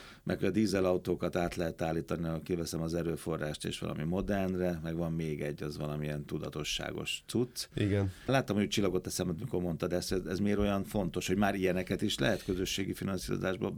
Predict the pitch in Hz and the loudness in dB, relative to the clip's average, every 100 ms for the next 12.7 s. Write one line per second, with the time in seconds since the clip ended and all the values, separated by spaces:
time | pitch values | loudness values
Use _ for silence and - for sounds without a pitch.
0 | - 95 92 135 - 156 170 98 104 123 | -2 0 2 0 2 4 4 2 2 2
1 | 107 - - 160 151 110 101 131 113 - | 0 -2 0 4 4 4 2 2 2 2
2 | 117 107 98 104 110 101 - 101 98 107 | 2 2 0 2 4 2 2 2 4 4
3 | 104 95 - 101 - 101 92 95 92 - | 2 2 2 2 4 2 4 2 0 -2
4 | - 98 92 95 95 - 98 95 95 92 | 0 2 4 4 2 2 2 4 4 2
5 | 92 98 98 95 95 98 107 98 104 101 | 2 4 4 4 4 6 6 6 4 4
6 | 113 107 110 104 104 95 101 95 92 95 | 4 4 4 4 4 2 2 4 4 4
7 | 98 98 101 95 92 98 95 95 92 92 | 2 0 2 2 4 4 4 4 4 2
8 | - 98 101 95 95 95 92 98 95 95 | 0 0 2 4 4 2 2 2 2 2
9 | - 98 101 101 113 113 - - - - | 2 4 4 4 2 0 -4 -12 -12 -14
10 | - - - 104 101 104 104 104 95 104 | -16 -8 0 2 6 6 6 6 4 4
11 | 101 95 - 98 90 95 92 95 - 101 | 4 4 2 2 4 4 4 2 2 4
12 | 92 90 - 95 95 95 | 4 0 0 2 4 4